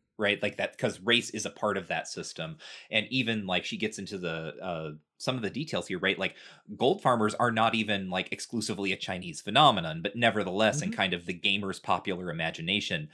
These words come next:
Speaker 1: that's what they are.
Speaker 2: Yeah, absolutely. Um, and the additional thing too, I, uh, you know, uh, just to, to harken it back, she explicitly calls this a cyber type.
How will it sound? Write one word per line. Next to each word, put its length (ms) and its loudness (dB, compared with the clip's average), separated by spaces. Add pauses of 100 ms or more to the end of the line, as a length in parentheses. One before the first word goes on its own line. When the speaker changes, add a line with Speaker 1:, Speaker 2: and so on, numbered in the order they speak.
(160)
Speaker 1:
that's 340 0
what 180 -4
they 180 -4
are. 380 -8 (640)
Speaker 2:
Yeah, 220 -2
absolutely. 480 -10 (240)
Um, 640 -6 (500)
and 340 0
the 160 0
additional 420 -2
thing 240 -6
too, 420 -4
I, 180 -6
uh, 400 -6
you 120 -10
know, 240 -10 (200)
uh, 80 -8
just 280 -8
to, 300 0
to 100 -4
harken 260 2
it 60 -6
back, 240 6
she 100 -2
explicitly 380 -2
calls 260 0
this 180 -10
a 40 -8
cyber 360 -6
type. 260 -8